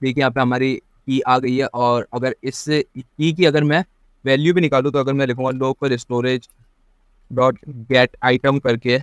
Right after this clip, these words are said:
मैं simply इस की को अगर इसमें पास कर देता हूँ तो यहाँ पे लिखूँगा की, और अगर मैं यहाँ पे की पास करूँ तो मुझे यहाँ पे simply डायरेक्ट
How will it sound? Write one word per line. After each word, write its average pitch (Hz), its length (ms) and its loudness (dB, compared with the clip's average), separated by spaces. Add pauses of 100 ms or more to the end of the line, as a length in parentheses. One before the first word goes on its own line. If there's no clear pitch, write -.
(180)
मैं 123 220 0
simply 123 460 -4
इस 143 160 -8
की 165 300 -2
को 185 100 4
अगर 160 180 6
इसमें 151 240 -2
पास 135 180 4
कर 139 80 -4
देता 127 200 -4
हूँ 127 60 -4
तो - 80 -8
यहाँ 123 80 -2
पे 127 100 -8
लिखूँगा 127 260 -2
की, - 1500 -2 (1600)
और - 280 -2
अगर 107 200 0
मैं 117 60 0
यहाँ 110 120 2
पे 117 100 -8
की 120 200 -2
पास 113 240 2
करूँ 113 220 -2
तो 117 80 -4
मुझे 113 180 0
यहाँ 110 120 0
पे 117 80 -6
simply 117 420 -4
डायरेक्ट 117 360 2